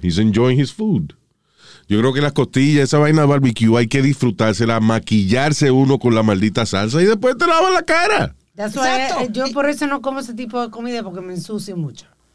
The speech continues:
Speaker 2: So I don't like it. Lo que yo no pueda comerme con cuchillo y tenedor, unless it's pizza,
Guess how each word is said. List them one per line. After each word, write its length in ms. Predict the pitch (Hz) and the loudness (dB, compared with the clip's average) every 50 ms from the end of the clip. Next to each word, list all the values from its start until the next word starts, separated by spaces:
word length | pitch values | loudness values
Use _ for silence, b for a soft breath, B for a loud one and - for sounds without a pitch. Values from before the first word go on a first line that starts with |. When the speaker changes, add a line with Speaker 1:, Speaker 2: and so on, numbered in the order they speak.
| _ _ _ | _ _ _
Speaker 2:
So 160 | _ - 165 160 | _ -12 -10 -8
I 80 | 170 | -8
don't 160 | 175 180 175 | -8 -8 -8
like 280 | 170 160 143 117 - - | -8 -8 -10 -12 -16 -20
it. 80 | - _ _ _ | -20 _ _ _
Lo 160 | 185 190 175 | -14 -12 -10
que 120 | 196 214 | -8 -8
yo 100 | 202 233 | -6 -6
no 120 | 254 285 240 | -6 -6 -6
pueda 220 | 262 277 277 277 | -4 -4 -4 -4
comerme 340 | - 269 269 277 269 254 233 | -6 -8 -10 -10 -10 -10 -12
con 140 | 220 233 226 | -12 -12 -12
cuchillo 300 | 233 233 - 247 247 233 | -12 -10 -10 -10 -10 -10
y 20 | |
tenedor, 440 | 233 247 226 220 226 240 247 233 226 - - - _ _ _ _ _ _ _ _ _ - | -10 -12 -12 -10 -10 -10 -10 -10 -12 -18 -20 -20 _ _ _ _ _ _ _ _ _ -12
unless 340 | 214 220 226 226 226 226 247 | -10 -8 -8 -8 -8 -10 -10
it's 140 | 254 220 - | -10 -10 -10
pizza, 500 | - 254 254 233 - 233 233 226 233 | -8 -8 -6 -6 -6 -6 -6 -6 -8